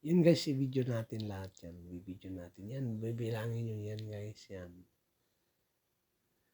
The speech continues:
Oo. Yan. So, tapos na pala tayong magbilang, guys.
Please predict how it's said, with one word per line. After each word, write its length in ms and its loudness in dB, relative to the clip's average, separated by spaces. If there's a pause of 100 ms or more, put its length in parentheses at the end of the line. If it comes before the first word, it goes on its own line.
(800)
Oo. 240 -12 (2500)
Yan. 560 -6 (800)
So, 580 -6
tapos 320 -12
na 140 -4
pala 240 -6
tayong 420 -4
magbilang, 560 -6
guys. 560 -12